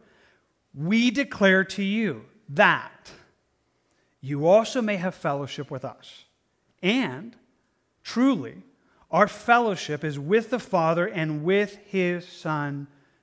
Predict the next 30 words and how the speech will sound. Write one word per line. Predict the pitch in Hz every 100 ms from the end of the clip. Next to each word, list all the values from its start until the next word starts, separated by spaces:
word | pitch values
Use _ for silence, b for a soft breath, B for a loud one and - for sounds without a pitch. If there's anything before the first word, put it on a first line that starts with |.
| b
Jesus | 135 143 135 110 135 - - _ _
Christ." | _ 120 - - - _ _ _ _ _ _ _ _ _ _ _ - -
Okay, | 185 175 131 - _ b b b b b b
so | 233 214
fellowship, | - 226 202 175 120 120 B B B B
this | 170 196
idea | 190 180 185
of | 175
having | - 180 180 175
this | 156 143
love | 180 220 196
God, | 196 185 180 165
love | 165 202 208
people, | - 180 185 175
this | 151 135
vertical | 143 170 220 214 214 190
and | 151
this |
horizontal | - 196 196 185 180 160
relationship, | 160 151 151 165 147 165 165 - B B B B B
it | - 240
begins | 208 196 196 247 285
with | 294
an | 226
understanding | 196 185 180 202 190 180 156
that | 180
that | 202 190
fellowship | - 214 226 247 233 214 185
with | 165 -
God, | 123 110 -